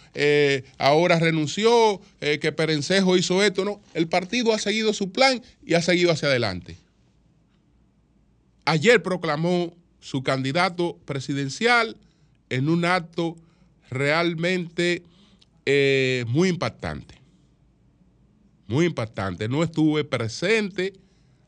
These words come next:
Agradezco la invitación especial que me formuló el secretario general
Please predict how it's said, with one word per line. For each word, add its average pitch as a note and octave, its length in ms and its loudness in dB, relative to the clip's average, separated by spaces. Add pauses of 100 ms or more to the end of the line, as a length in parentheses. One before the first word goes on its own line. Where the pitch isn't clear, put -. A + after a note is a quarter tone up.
Agradezco A#2 1080 -2 (300)
la A#2 140 -2
invitación C3 920 0
especial C3+ 560 -6
que C3+ 100 -10
me A#2+ 120 -8
formuló A#2 520 -2
el D3 60 0
secretario C#3 560 0
general C3+ 480 0